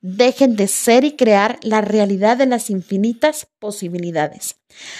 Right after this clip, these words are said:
Acertado, equivocado, bueno, malo, podipoc, todos los nueve cortos, chicos, pobats y más allá. Y ahora sí te traigo otro proceso en donde recuerda que siempre seguir tu saber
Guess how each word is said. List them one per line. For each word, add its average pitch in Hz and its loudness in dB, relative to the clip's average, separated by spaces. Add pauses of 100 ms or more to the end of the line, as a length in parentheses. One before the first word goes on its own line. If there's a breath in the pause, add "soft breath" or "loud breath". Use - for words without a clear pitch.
(160 loud breath)
Acertado, 196 0
equivocado, 185 0
bueno, 202 0
malo, 190 -2
podipoc, 185 -6 (300 loud breath)
todos 240 4
los 202 0
nueve 202 0
cortos, 185 -2
chicos, 233 -4
pobats 196 -2
y 254 -2
más 262 0
allá. 208 0 (760 loud breath)
Y 240 2
ahora 247 2
sí 220 -2
te 214 -2
traigo 208 0
otro 214 -2
proceso 220 0
en 220 0
donde 226 4
recuerda 285 2
que 277 0
siempre 262 2
seguir 220 0
tu 220 -6
saber 208 2